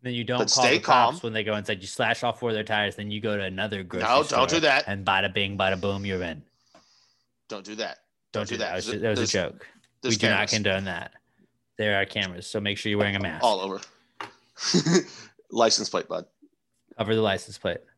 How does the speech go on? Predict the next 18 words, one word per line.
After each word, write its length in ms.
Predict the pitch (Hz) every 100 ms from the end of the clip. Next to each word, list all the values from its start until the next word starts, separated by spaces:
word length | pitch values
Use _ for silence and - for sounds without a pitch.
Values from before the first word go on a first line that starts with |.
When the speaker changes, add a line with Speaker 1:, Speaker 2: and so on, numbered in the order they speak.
| _ _ _ _
Speaker 2:
<laughs> 680 | - _ _ - - - -
Mask 520 | 208 175 170 165 -
your 140 | 165 156
license 440 | 131 135 156 143
plate. 280 | 160 165 175 - _ _ _ _ -
Speaker 1:
It, 180 | 113 110
Speaker 2:
So 120 | 208
Speaker 1:
ma-, 60 |
Speaker 2:
I'm 100 | 185 -
trying 140 | -
Speaker 1:
yeah. 20 | 180
Speaker 2:
to 40 |
protect 340 | 190 202 208
my 120 | 190 170
car 220 | 170 156
from 120 | 143
covid. 300 | 139 110 92 _ _ _ _ _ -
Speaker 1:
Um, 340 | 110 117 117